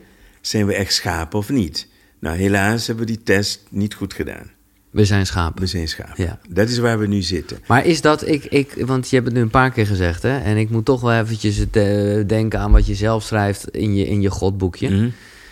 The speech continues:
Speaker 2: Eh, een oordeel over een ander zegt gewoon meer iets over jezelf.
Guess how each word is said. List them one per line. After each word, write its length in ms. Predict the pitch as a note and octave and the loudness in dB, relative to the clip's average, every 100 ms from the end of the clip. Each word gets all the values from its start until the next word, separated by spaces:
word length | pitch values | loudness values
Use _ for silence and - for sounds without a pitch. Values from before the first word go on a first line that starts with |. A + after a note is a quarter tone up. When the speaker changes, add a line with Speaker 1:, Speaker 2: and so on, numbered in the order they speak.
| - - - _ _ - - | -20 -20 -20 _ _ -12 0
Speaker 2:
Eh, 560 | A2 A2 A2 A2 G#2+ G#2 - | 2 4 2 2 0 -2 -2
een 180 | B2+ B2 | -2 2
oordeel 520 | C#3+ D3 C#3 C3+ A#2+ | 4 6 6 4 4
over 220 | B2+ A#2+ | 2 2
een 80 | A#2+ | 0
ander 460 | A#2+ D3 D3+ D3 - | 2 2 2 0 -2
zegt 380 | A2 C3 C3 - | 0 0 0 -4
gewoon 300 | B2 A#2+ A#2+ | -2 0 2
meer 240 | B2+ C3 | 4 4
iets 240 | A#2+ A#2 G#2+ | 2 0 0
over 260 | G#2+ G#2 | 0 2
jezelf. 560 | G#2 F#2+ F2 D#2 - | 2 2 0 -2 -8